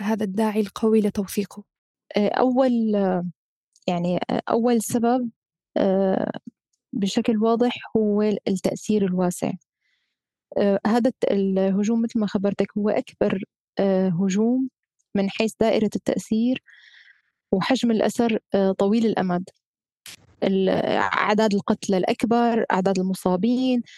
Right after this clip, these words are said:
Speaker 2: آه، ال-، النساء والأطفال، ال-، الضرر النفسي الواسع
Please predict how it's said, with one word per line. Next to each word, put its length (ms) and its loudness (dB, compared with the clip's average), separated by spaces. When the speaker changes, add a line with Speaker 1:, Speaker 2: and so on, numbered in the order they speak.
Speaker 2:
آه، 680 2
ال-، 260 -2
النساء 960 0
والأطفال، 800 0
ال-، 560 0
الضرر 360 2
النفسي 540 -4
الواسع 680 0